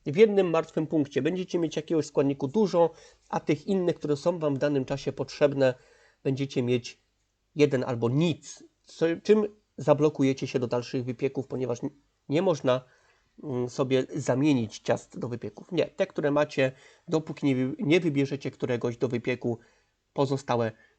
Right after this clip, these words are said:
nie znikną, więc no, łatwo, łatwo popełnić taki podstawowy błąd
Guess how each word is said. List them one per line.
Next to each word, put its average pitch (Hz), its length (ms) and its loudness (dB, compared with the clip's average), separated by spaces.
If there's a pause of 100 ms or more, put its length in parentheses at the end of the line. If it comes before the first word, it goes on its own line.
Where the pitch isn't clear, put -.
(120)
nie 151 220 4
znikną, 143 500 -2 (160)
więc - 420 -4 (640)
no, 240 100 4
łatwo, 214 360 4
łatwo 175 600 2 (220)
popełnić 160 420 -2
taki 143 240 -6
podstawowy 127 520 -4
błąd 127 320 0